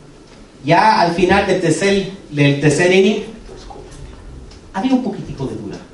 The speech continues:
de duda. ¿Tan, tan cien por ciento seguro? Bueno, nadie puede estar cien por ciento seguro que, que van a ganar. Obviamente es un juego, cualquier cosa puede pasar, pero, you know, se hicieron diecisiete, ya cuando estaba más o menos parejo, diecisiete a diecisiete,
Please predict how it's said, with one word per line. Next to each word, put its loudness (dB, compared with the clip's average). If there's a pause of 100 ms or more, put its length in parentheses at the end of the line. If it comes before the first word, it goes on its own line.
(160)
de 0
duda. 0 (140)
¿Tan, 2
tan 4
cien 4
por 4
ciento 2
seguro? 4
Bueno, 4 (640)
nadie 2
puede 2
estar 0
cien -4
por -4
ciento -6 (360)
seguro 2
que, -6
que -12
van -8
a -10
ganar. 0
Obviamente 0
es -10
un -6
juego, 2
cualquier -6
cosa -6
puede -2
pasar, 0
pero, 0 (480)
you -2
know, 0
se -2
hicieron 4
diecisiete, 0 (160)
ya 2
cuando 4
estaba 2
más 2
o -2
menos 4
parejo, 2
diecisiete -2
a -2
diecisiete, -4